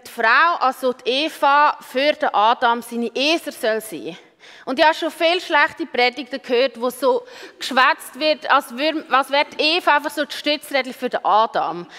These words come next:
Er kann dann schon fahren, aber sie ist ja halt noch seine so Gehilfin. Und ich finde, das ist mir mega rein, weil das Wort wird sonst nur für Gott gebraucht.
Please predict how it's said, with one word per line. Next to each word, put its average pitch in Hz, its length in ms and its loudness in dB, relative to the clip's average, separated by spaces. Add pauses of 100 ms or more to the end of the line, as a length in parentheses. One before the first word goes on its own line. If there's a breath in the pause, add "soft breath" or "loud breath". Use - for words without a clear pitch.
(120)
Er 302 100 4
kann 311 240 4
dann 320 100 -6
schon 349 200 0
fahren, 294 400 4
aber 269 240 2
sie 269 260 -8
ist 285 140 -6
ja 247 160 0
halt 233 160 0
noch 240 140 -6
seine 226 300 -6
so 214 200 -6
Gehilfin. 170 680 -8 (360 loud breath)
Und 277 180 0
ich 320 80 -2
finde, 330 260 -2
das - 200 -12
ist 277 120 -6
mir 311 140 2
mega 302 380 2
rein, 302 320 0 (400 loud breath)
weil 277 260 -2
das 285 460 2
Wort 262 500 2
wird 262 240 0
sonst 311 400 -2
nur 285 320 2
für 294 260 -4 (120)
Gott 226 360 0
gebraucht. 165 440 -10